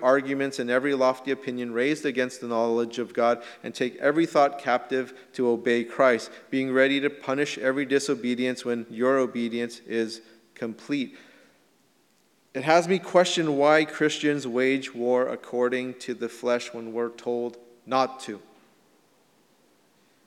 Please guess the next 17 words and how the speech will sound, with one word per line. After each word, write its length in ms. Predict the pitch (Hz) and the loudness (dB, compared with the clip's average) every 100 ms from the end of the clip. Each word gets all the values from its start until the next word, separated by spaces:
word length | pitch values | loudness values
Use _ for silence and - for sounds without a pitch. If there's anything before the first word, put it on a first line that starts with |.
| - | 2
Arguing, 720 | 139 165 147 143 160 160 160 | 4 4 2 -2 -4 -6 -14
fighting 800 | - - 135 143 151 147 156 170 - _ _ | -20 2 6 6 4 0 -2 -10 -18 _ _
like 220 | - 127 - | -6 -4 -4
the 80 | |
rest 320 | 113 131 135 147 | 0 2 2 -4
of 140 | 131 | -2
the 100 | 143 | -2
world 340 | 127 127 127 | 2 2 0
does 380 | 127 120 131 127 - - _ | -2 -2 -2 -4 -16 -20 _
when 280 | - 117 117 | -10 -8 -8
spiritual 600 | - - 143 151 151 156 | -12 -4 0 0 0 -2
f-, 140 | 151 - - - | -2 -6 -20 -2
battles 420 | 139 131 131 135 | 4 4 4 0
are 160 | 135 120 | -2 -4
fought 540 | - 127 123 123 - - | -2 2 2 0 -12 -14
spiritually. 920 | - - 131 127 127 - 160 139 95 - - - - | -8 -2 0 0 -4 -2 2 2 -2 -14 -20 -20 -2
And 360 | 131 135 135 | 0 0 -2